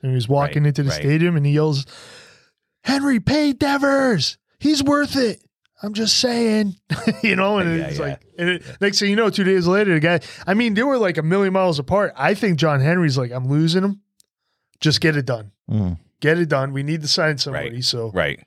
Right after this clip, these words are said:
Speaker 2: You, and you're, you're losing your fans. I mean,
Speaker 1: Yeah, no,
Speaker 2: look,
Speaker 1: I
Speaker 2: look at how few people went to a lot of the Red Sox games
Speaker 1: No
Speaker 2: last,
Speaker 1: sell-, uh,
Speaker 2: last
Speaker 1: you know,
Speaker 2: year. So
Speaker 1: the sellouts weren't there anymore, so
Speaker 2: No.
Speaker 1: they're not breaking records like they used
Speaker 2: E-,
Speaker 1: to.
Speaker 2: exactly.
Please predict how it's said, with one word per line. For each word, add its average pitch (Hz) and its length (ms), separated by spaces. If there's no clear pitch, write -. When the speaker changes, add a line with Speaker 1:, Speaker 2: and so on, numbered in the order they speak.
Speaker 2:
You, 101 180
and 104 140
you're, 104 220
you're 110 180
losing 139 320
your 101 120
fans. 87 380
I 87 40
mean, 85 240
Speaker 1:
Yeah, 220 200
no, 139 200
Speaker 2:
look, - 0
Speaker 1:
I - 100
Speaker 2:
look 143 260
at 175 60
how 147 180
few 156 220
people 135 320
went 113 240
to 117 140
a - 20
lot 98 160
of 101 60
the 98 60
Red 98 160
Sox 92 240
games 104 160
Speaker 1:
No 147 80
Speaker 2:
last, 214 140
Speaker 1:
sell-, 156 140
uh, 180 100
Speaker 2:
last 101 200
Speaker 1:
you 185 60
know, 190 100
Speaker 2:
year. 113 180
So - 220
Speaker 1:
the 76 40
sellouts 190 520
weren't 180 300
there 190 220
anymore, 151 360
so 165 140
Speaker 2:
No. 165 40
Speaker 1:
they're 170 140
not 170 100
breaking 175 300
records 170 360
like 143 140
they 131 100
used 170 320
Speaker 2:
E-, 123 60
Speaker 1:
to. 104 60
Speaker 2:
exactly. 71 760